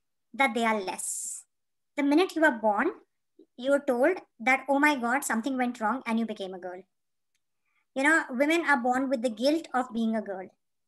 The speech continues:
And from that moment onwards, life and everybody around you constantly keeps telling you that you are less. There is something wrong with you being you. Um, you need to, uh, you know, be a certain way. You need to behave a certain way.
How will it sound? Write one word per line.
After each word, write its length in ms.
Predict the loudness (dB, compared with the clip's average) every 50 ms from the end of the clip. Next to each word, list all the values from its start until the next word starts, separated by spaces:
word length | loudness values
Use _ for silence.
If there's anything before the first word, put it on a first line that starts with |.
| _ _ _ _ _ 2
And 200 | 4 4 4 4
from 320 | 4 4 4 4 4 2 2
that 300 | 2 2 2 2 2 0
moment 300 | -4 -2 -2 -2 -2 -4 -4 -6
onwards, 480 | -6 -6 -4 0 0 0 0 0 -4 -6
life 520 | -6 -6 -2 0 2 2 2 0 -2 -6 -8 -4
and 180 | -4 -4 -4 -4 -4
everybody 500 | -4 -2 -2 -2 -2 -2 0 0 0 0
around 320 | 2 0 0 -2 -2 -2
you 220 | -2 -2 -2 -4 -8 -20 _ _ _ _ _ _ 0
constantly 640 | 2 2 2 2 0 -2 -2 -2 -2 -2 -2 -4
keeps 260 | -2 -4 -4 -4 -4
telling 300 | -4 -2 -2 -2 0 0
you 220 | 0 2 0 0 -2 _ _ _ _ _ _ _ _ _ 0
that 160 | 0 0 0
you 160 | 0 0 0 0
are 80 | 0
less. 540 | 0 0 0 0 0 0 -2 -4 -6 -6 -4
There 140 | -4 -2 -2
is 100 | 0 0
something 340 | 0 0 0 0 0 -2 0
wrong 300 | 2 2 2 2 2 2
with 160 | 2 0 0 -2
you 300 | -6 -2 2 2 4 4
being 260 | 4 4 4 2 0
you. 380 | 0 -2 -2 0 0 -2 -4 -6 _ _ _ _ _ -20 -20 -20 -20 _ -2
Um, 440 | 0 2 4 4 2 2 -2 -8 -10 -4 2
you 80 | 4
need 220 | 6 6 6 6 4
to, 280 | 2 2 2 2 0 -2
uh, 260 | -2 0 0 0 0 -2 -2
you 100 | -2 0
know, 180 | 0 0 0
be 240 | 2 2 4 4 4
a 120 | 4 2
certain 440 | 2 2 2 2 2 2 0 -2 0
way. 160 | 0 2 2 2
You 140 | 2 0 0
need 140 | -2 -2
to 80 | -4 -6
behave 340 | -6 -2 2 4 4 6 6
a 80 | 4
certain 380 | 0 0 0 -2 -2 -2 -4 -2
way. 200 | 0 0 -2 -2